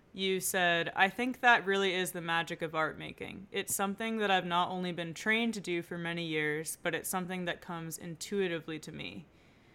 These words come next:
So I'm just really curious, like, how does it feel in your body when you're listening to these stories back and you are creating? Like,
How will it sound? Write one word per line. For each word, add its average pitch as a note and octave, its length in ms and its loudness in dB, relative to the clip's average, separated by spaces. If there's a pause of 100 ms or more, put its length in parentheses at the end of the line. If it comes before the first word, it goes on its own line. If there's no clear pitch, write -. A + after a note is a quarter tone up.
(120)
So G3 340 2
I'm A3 180 6
just E4 220 0
really A#3+ 220 8
curious, G3+ 400 2
like, F3 140 -2
how G3 220 4
does A#3+ 120 0
it B3 120 -4
feel G#3 300 -2
in F#3 240 -6
your F3+ 140 -4
body F#3 600 0 (180)
when F#3 300 -4
you're F#3+ 120 -2
listening G#3 480 -4
to G#3+ 100 -10
these G3 200 -6
stories F3+ 440 -4
back D#3+ 540 0 (480)
and F3 220 -4
you E3+ 120 -4
are E3+ 80 0
creating? D#3+ 800 -4 (140)
Like, E3+ 180 -8